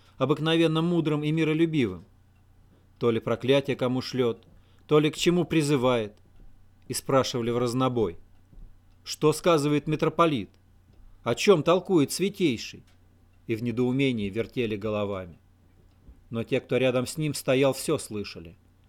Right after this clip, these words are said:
Иные радовались столь ярким переменам, иные ужасались его пророчеством, и молва о просветлении митрополита широко растеклась не только по Руси,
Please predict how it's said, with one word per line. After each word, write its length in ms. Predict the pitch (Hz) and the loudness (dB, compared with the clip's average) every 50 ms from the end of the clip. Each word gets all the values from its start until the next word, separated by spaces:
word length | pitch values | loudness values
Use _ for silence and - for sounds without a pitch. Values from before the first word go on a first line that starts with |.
| _ _ _ _ | _ _ _ _
Иные 400 | - 117 120 131 143 147 147 147 139 | -6 -2 0 0 2 4 4 4 6
радовались 500 | 147 151 147 139 131 131 135 139 131 - | 6 6 6 4 4 4 2 2 0 -2
столь 240 | - - 147 139 | 0 0 0 2
ярким 400 | 139 151 156 147 135 - 147 139 | 2 2 2 2 2 0 -4 -2
переменам, 640 | - 151 143 143 147 151 151 143 127 110 101 85 - _ _ _ - - - _ _ _ | 0 0 0 0 0 0 -2 -2 -2 -4 -6 -10 -14 _ _ _ -20 -20 -20 _ _ _
иные 320 | 123 110 117 117 117 120 | -6 -4 -2 -2 0 0
ужасались 640 | 117 110 120 127 117 - - 147 143 139 135 - - | -2 0 0 -2 -2 0 2 2 2 2 0 -2 -2
его 220 | 135 131 147 139 | -2 0 0 0
пророчеством, 760 | - 147 143 143 151 165 156 156 - 110 - - - 101 107 - _ _ _ _ _ _ _ | 2 2 2 2 2 0 0 -2 -4 -12 -16 -18 -18 -20 -20 -20 _ _ _ _ _ _ _
и 80 | - 123 | -8 -4
молва 440 | 117 117 113 113 110 123 131 127 120 | -2 0 0 0 2 2 0 0 0
о 20 | |
просветлении 680 | 120 - 127 120 - - 131 107 131 135 131 127 127 123 | -4 -6 -8 -8 -6 -6 -8 -4 -2 -2 0 0 0 -2
митрополита 760 | 127 127 - 127 123 - 123 123 123 139 139 - - 92 - - _ _ _ _ _ | -2 -2 -2 -4 -2 0 -2 0 0 -2 -4 -6 -8 -16 -20 -20 _ _ _ _ _
широко 640 | - - 151 143 147 147 - - 170 165 151 - - _ _ _ _ | -4 0 2 2 2 2 2 2 2 2 2 0 -8 _ _ _ _
растеклась 600 | - 143 139 - - 160 - 160 160 151 139 - | -4 -4 -4 -2 -4 -4 0 2 2 2 2 0
не 100 | 156 151 | -4 -6
только 320 | 147 - 180 170 147 - 127 | 0 0 0 0 0 -2 -6
по 140 | - - | -6 -4
Руси, 480 | 120 127 123 - - - 113 104 98 92 | -6 -6 -6 -8 -10 -10 -8 -10 -10 -10